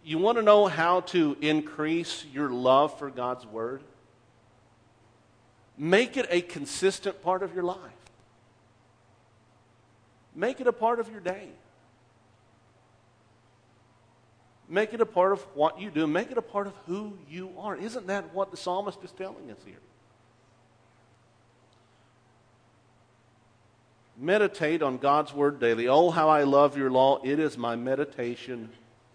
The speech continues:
all the day." We learn to love God's Word by meditating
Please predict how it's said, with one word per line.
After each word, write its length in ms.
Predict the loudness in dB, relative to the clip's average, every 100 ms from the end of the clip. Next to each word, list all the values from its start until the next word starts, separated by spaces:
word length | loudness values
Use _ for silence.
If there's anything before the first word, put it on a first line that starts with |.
| _ _ _ _ _ _
all 200 | -12 -10
the 100 | -12
day." 320 | -10 -10 -10 -14
We 120 | -16
learn 380 | -4 0 0 0
to 100 | -2
love 300 | -2 -2 0
God's 320 | -2 -2 -6
Word 380 | -10 -6 -6 -8 -16 _ _ _ _ _ -20 _ _ _ _ _ _ _ _ _ _ _ _ -14
by 100 | -12
meditating 800 | -4 -2 -2 -6 -8 -8 -8